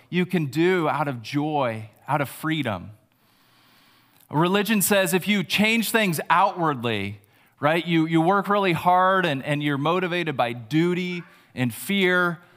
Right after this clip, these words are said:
uh, then you can, you can maybe become good. But the gospel says that God will transform you from the inside out. And, and so how do you know if you're living like a Pharisee?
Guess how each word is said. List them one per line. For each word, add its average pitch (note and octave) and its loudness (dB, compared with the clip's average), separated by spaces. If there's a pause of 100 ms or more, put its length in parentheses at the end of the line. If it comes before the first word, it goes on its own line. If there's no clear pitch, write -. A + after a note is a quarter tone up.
(200)
uh, D3+ 4 (120)
then G3+ 4
you F#3+ 2
can, D3+ 0
you F3 2
can F3+ 0
maybe F3 0 (220)
become E3+ 0
good. C3 0 (720)
But D3 -4
the F#3+ -4
gospel G3+ 2
says D#3 0
that D3+ -2
God E3+ 0
will D3 0 (180)
transform F3 -2
you D3+ -2
from D3+ -4
the C#3+ -4
inside D3+ 0
out. C3 0 (880)
And, D#3+ -2
and F3+ -2
so G#3 2
how A#3 2
do C4+ 0
you B3 2
know D3+ 2
if C#3 -4
you're D#3 0
living D#3 0
like C3 0
a A#2 -4
Pharisee? A2 -2